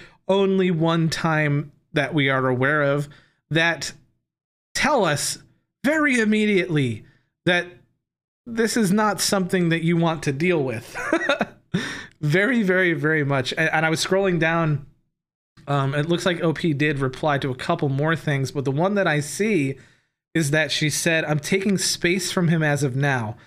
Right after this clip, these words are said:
It's been weeks since I've seen him, but I'm still upset, despite him saying he was putting my mental and emotional health first by not dishing the news all at once,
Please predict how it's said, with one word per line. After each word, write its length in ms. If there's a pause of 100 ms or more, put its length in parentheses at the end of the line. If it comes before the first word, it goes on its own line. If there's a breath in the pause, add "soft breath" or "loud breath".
(260 soft breath)
It's 140
been 260
weeks 300 (160)
since 300
I've 180
seen 300
him, 220
but 100
I'm 100
still 300
upset, 480 (300 loud breath)
despite 300
him 120
saying 300
he 40
was 160
putting 240
my 140
mental 300
and 60
emotional 320
health 220
first 340
by 120
not 180
dishing 240
the 60
news 200
all 140
at 80
once, 320